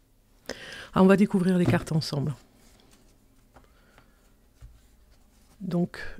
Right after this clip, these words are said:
une à une, hein. Allez.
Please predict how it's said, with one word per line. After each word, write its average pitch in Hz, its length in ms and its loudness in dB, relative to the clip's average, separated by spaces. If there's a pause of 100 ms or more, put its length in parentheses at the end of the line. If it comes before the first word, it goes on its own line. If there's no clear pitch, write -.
(140)
une 208 160 8
à 185 60 6
une, 151 240 0
hein. 196 120 -2 (1080)
Allez. 185 300 -2